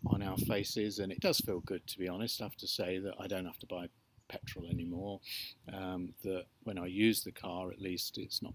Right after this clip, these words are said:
putting out any emissions, although, of course, any car, any big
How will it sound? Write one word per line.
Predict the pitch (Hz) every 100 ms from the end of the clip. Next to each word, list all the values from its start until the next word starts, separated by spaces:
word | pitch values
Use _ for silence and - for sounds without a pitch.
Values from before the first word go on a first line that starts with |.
| -
putting | 95 87
out | 87 85
any | 87 87
emissions, | 95 113 90 85 92
although, | 95 90
of |
course, | - 92 - - - _ -
any | 113 101 87 - _ _ _
car, | - 101 101 98 90
any | 104 87 -
big | 101 87